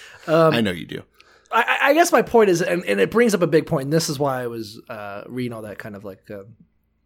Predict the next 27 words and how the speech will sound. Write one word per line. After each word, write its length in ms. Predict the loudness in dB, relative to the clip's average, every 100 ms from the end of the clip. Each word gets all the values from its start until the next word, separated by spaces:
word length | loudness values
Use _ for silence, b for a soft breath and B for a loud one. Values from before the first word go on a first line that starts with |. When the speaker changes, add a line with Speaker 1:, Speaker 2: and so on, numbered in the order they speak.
| _ _ _ _ -20 b b b b b b
Speaker 1:
other 140 | 0 2
website, 300 | 2 0 -2
is 140 | -2
'cause 120 | 2
a 40 | 2
lot 340 | 4 4 4
of 100 | 4
people 380 | 2 -2 0 -4
have 180 | -2 -2
a 40 | 0
lot 340 | 0 -2 -4
to 60 | -16
talk 380 | -8 -4 -4
about 480 | -6 -8 -10 -12 -14
this 180 | -10 -4
scene. 460 | -4 -4 -8 -16 _ _ b b b b b b
Um, 400 | -8 -8 -8 -14 _ -4
because 280 | 0 2 2
it 80 | 2
kind 180 | 4 4
of 120 | 4
highlights, 480 | 4 6 6 4 2
I 160 | 0
guess, 200 | 0 0
a 60 | -2
unique 440 | -6 -6 -6 -8
point, 260 | -6 -6 -8